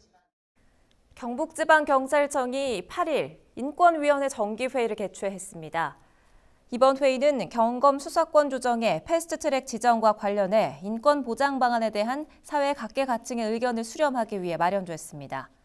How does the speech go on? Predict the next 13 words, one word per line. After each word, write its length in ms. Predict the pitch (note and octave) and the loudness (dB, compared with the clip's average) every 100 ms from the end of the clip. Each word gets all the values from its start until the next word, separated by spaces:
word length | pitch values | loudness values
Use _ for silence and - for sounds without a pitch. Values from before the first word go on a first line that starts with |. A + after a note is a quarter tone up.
| _ _ _ _ | _ _ _ _
인권위원회는 1000 | - A#3+ C4+ C4 A#3+ B3 A#3+ C4+ C#4 F#3 - | -6 -2 2 2 2 0 0 -2 -2 -6 -8
향후 200 | C4+ C4+ | -8 -8
수사권 460 | - E4+ E4+ D4+ | -4 -4 0 -2
조정 340 | B3 G#3+ B3 A#3 | -2 -6 -4 -4
등 260 | A#3+ G3 D#3+ | -6 -6 0
변화하는 680 | A3+ A3 B3+ B3+ B3 C4+ | 4 4 2 0 -2 0
업무 280 | E3 G3 C4 | 0 0 -2
환경에 460 | C#4 C#4+ C4 A#3 A3+ | -4 -4 -4 -4 -4
따라 300 | A#3 F3+ D3 - - | 0 0 -2 -10 -10
미리 340 | G3 A#3 B3 | -6 -4 -4
대비해야 560 | B3 G#3+ G#3 B3 A#3 A3+ | -4 -4 -2 -2 0 0
하는 140 | A3 | 0
만큼 520 | G#3 D#3 A#3 G3+ A#2 | -4 -8 -6 -8 -10